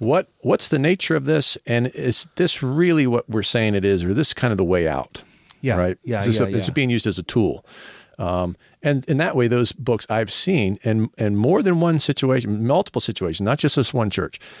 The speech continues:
Speaker 1: multiple situations I've seen where they, th-, this becomes a tool in the hand of someone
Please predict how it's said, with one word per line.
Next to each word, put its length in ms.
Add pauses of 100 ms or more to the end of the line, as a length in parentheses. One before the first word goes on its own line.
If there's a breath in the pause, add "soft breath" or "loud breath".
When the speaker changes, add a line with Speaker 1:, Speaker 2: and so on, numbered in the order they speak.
(200 loud breath)
Speaker 1:
multiple 400
situations 520
I've 140
seen 240
where 100
they, 220
th-, 400
this 260
becomes 360
a 60
tool 680 (300 loud breath)
in 120
the 120
hand 340
of 100
someone 540